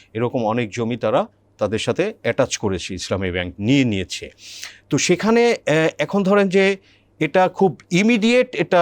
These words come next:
আহ, আপনি যদি ক্যাশ করতে পারতো, So, ক্যাশটা ওর অ্যাকাউন্টসে চলে আসতো, ব্যালেন্স শিটে চলে আসতো।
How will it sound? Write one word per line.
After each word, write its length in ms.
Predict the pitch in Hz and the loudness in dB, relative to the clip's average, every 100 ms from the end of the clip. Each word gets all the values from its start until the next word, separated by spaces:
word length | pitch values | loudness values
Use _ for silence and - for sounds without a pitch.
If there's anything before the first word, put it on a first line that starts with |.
| 170 | 4
আহ, 720 | 143 139 147 143 139 135 131 131 | 4 2 2 2 2 2 2 2
আপনি 260 | 135 - 139 | -2 -2 0
যদি 200 | 151 139 | 0 0
ক্যাশ 300 | 196 196 - | -2 -2 -2
করতে 240 | 214 226 | -2 0
পারতো, 540 | 202 147 - 120 208 - _ _ _ _ - | 0 -2 0 0 0 -2 _ _ _ _ -4
So, 140 | - | -4
ক্যাশটা 680 | 214 175 175 - 214 233 233 - - | 0 -2 -2 0 0 0 -4 -10 0
ওর 320 | 156 147 135 - | 0 0 -4 -4
অ্যাকাউন্টসে 480 | 143 143 151 143 156 | -4 0 -2 0 -2
চলে 300 | - 117 104 | 0 2 2
আসতো, 300 | 92 - 104 | 0 -4 -2
ব্যালেন্স 340 | 127 131 135 | 0 0 0
শিটে 220 | - 127 | -2 -2
চলে 300 | - 160 160 | 0 2 2
আসতো। 420 | 104 - - 107 | 2 -2 -4 -2